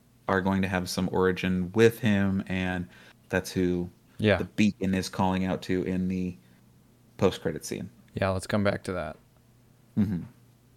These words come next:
Speaker 2: So that's, that's the three points, or those are Fin Fang Foom
Speaker 1: Yep, they
Speaker 2: points?
Speaker 1: stand for <laughs> Fin Fang Foom. Three points.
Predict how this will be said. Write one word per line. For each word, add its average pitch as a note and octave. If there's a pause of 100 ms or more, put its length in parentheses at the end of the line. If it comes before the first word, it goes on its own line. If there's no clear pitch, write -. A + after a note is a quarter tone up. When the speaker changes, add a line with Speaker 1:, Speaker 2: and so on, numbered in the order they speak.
(720)
Speaker 2:
So -
that's, G#2
that's -
the A2
three A2
points, A2
or G2+
those G#2
are G2
Fin G#2+
Fang G#2+
Foom A2 (720)
Speaker 1:
Yep, G#2+
they G2+
Speaker 2:
points? G#2+
Speaker 1:
stand G2+
for G2 (180)
<laughs> -
Fin C3
Fang B2 (140)
Foom. G#2 (500)
Three B2
points. A2